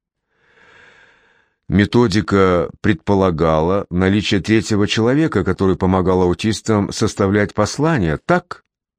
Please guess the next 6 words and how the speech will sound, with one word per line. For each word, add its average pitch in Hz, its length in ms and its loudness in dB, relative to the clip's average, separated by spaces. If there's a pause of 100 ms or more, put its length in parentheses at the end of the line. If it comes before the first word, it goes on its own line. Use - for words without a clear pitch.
(500)
Именно. 80 600 0 (760)
Этот 110 260 0
человек, 120 600 -2 (720)
его 104 180 4
называют 98 440 2
помощником, 73 840 -2